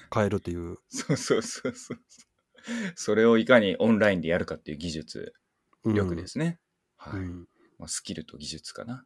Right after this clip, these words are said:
Speaker 2: テクノロジー。
Speaker 1: そ-、その商法はね、すごい安い布団を
Speaker 2: はい。
Speaker 1: 高く売りつけてたからあかんけど、
Speaker 2: うん。
Speaker 1: 普通のちゃんとものをちゃんと売れば別にふ-、全然悪いことじゃないので、やり方としては間違ってないということですよね。
Speaker 2: <laughs> そうですね。はい。
Speaker 1: うん。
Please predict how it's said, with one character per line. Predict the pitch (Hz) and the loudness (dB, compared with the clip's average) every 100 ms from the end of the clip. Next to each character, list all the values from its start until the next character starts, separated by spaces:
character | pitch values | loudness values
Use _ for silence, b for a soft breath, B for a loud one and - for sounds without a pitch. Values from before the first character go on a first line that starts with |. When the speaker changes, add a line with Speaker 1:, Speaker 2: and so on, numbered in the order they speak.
| - | -16
Speaker 2:
テ | |
ク | 85 | -12
ノ | 80 | -10
ロ | 78 | -8
ジ | - | -6
ー。 | |
Speaker 1:
そ-、 | 151 160 - | -4 -6 -4
そ | 196 | 0
の | 214 202 | 6 6
商 | 175 190 180 | 6 8 8
法 | 180 | 8
は | 170 | 8
ね、 | 180 147 90 | 8 6 4
す | 139 | 2
ご | 123 | 4
い | |
安 | 165 - | 4 4
い | |
布 | 135 | 2
団 | - 139 | 4 4
を | 160 143 92 | 6 4 2
Speaker 2:
は | |
い。 | |
Speaker 1:
高 | - 117 | -2 -2
く | 123 | 0
売 | 117 | 0
り | 143 | -2
つ | |
け | - | -4
て | 151 | 0
た | 139 | 2
か | |
ら | 95 | 2
あ | |
か | 98 | 2
ん | 95 | 0
け | 90 | -2
ど、 | 87 80 _ - | -6 -8 _ -10
Speaker 2:
う | |
ん。 | |
Speaker 1:
普 | 92 | 0
通 | 117 | 4
の | 127 | 6
ち | 120 | 6
ゃ | |
ん | 117 | 2
と | 101 | 2
も | 101 | 0
の | 92 | 0
を | 90 - b b b b _ | -4 -10 b b b b _
ち | - | -2
ゃ | 113 | 0
ん | |
と | 104 | 0
売 | 98 | 0
れ | |
ば | 87 82 | 0 -4
別 | 90 | -6
に | 87 | -10
ふ-、 | - _ - | -12 _ -6
全 | 110 104 101 | -4 -2 2
然 | |
悪 | 104 107 | 4 4
い | |
こ | 98 | 0
と | 90 | -6
じ | 85 | -8
ゃ | 87 | -8
な | 87 | -6
い | |
の | 90 | -6
で、 | 90 - | -8 -6
や | 113 | 0
り | 127 | 2
方 | 143 | 2
と | 160 | 2
し | 156 | 2
て | 196 | 6
は | 104 - - | 6 4 -6
間 | - | -8
違 | 110 107 | -6 -4
っ | |
て | 92 | -4
な | 92 | -2
い | |
と | 110 | -4
い | |
う | 95 | -6
こ | |
と | - | -10
で | - | -8
す | 101 | -6
よ | 190 | -6
ね。 | - - - 170 185 - 226 | -10 -10 -8 0 0 4 2
Speaker 2:
<laughs> | - | 0
そ | - 90 | -8 -8
う | |
で | - | -8
す | - 85 | -8 -6
ね。 | 80 - | -8 -10
は | - 92 | -12 -8
い。 | |
Speaker 1:
う | 98 | -6
ん。 | 92 85 85 | -6 -8 -12